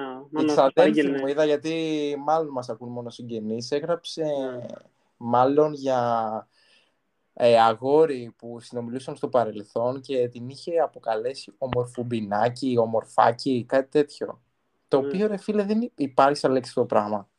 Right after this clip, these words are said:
Speaker 2: Τι να σου πω, ε, υπάρχει το τσομπελάκι,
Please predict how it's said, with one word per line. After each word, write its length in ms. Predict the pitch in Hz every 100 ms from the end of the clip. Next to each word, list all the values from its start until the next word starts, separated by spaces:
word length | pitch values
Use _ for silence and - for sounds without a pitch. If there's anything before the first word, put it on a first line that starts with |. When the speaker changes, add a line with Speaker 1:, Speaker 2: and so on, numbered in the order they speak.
| _ _ _
Speaker 2:
Τι 60 | 285
να 80 | 302
σου 120 | -
πω, 220 | 127 123
ε, 160 | 131 139
υπάρχει 360 | 139 165 - 156 147 139 131 123 123 - _ _ _ _ _ _
το 160 | - 147
τσομπελάκι, 680 | - 131 123 123 143 - 131